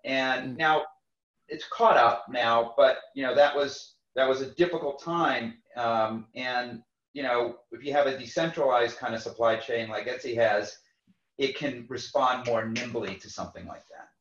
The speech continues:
Speaker 2: Is that an invisible armrest you got there? It seems like your arm is resting on something, but, uh,
Speaker 1: Yeah, what you don't see, this is, so, so what this is, is this is my,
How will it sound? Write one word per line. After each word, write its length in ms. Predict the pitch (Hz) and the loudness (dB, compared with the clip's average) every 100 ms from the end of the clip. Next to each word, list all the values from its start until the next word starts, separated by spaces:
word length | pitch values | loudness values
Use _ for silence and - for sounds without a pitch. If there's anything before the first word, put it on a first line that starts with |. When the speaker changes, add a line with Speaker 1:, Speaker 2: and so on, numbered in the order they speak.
| _ _ _ _ | _ _ _ _
Speaker 2:
Is 40 | |
that 120 | 175 220 | -4 -2
an 60 | |
invisible 480 | 180 143 160 165 160 | 0 0 -2 -2 -2
armrest 420 | 147 156 175 175 | -2 -2 -4 -6
you 60 | 190 | -4
got 200 | 196 202 | -4 -2
there? 220 | 220 226 | -2 -4
It 140 | 151 | -6
seems 180 | - 196 | -8 -6
like 140 | 175 147 | -4 -4
your 120 | 147 | -4
arm 220 | 156 160 | -2 -2
is 100 | 131 | -2
resting 320 | 151 156 147 | -4 -2 -4
on 140 | 131 127 | -4 -4
something, 400 | 135 117 127 120 | -6 -8 -8 -6
but, 300 | 123 117 131 | -6 -8 -8
uh, 240 | 117 117 123 _ _ _ _ _ | -8 -8 -14 _ _ _ _ _
Speaker 1:
Yeah, 320 | 131 139 131 | 4 6 6
what 160 | 131 135 | 4 -2
you 100 | 127 | 0
don't 280 | 156 - - | 2 2 -2
see, 440 | - - 170 156 139 123 | -12 -2 0 0 -2 -4
this 160 | 143 143 | -6 -6
is, 60 | 160 - | -8 0
so, 180 | 170 160 - | 2 2 -2
so 140 | - 165 | -6 4
what 200 | 226 247 | 4 4
this 220 | 233 170 | 0 2
is, 420 | 170 139 120 - | 4 4 2 -4
is 520 | - 131 123 120 - - _ _ _ _ | -2 0 0 -4 -10 -16 _ _ _ _
this 180 | 190 190 | 0 0
is 100 | 185 | 0
my, 400 | 156 135 156 | 2 4 2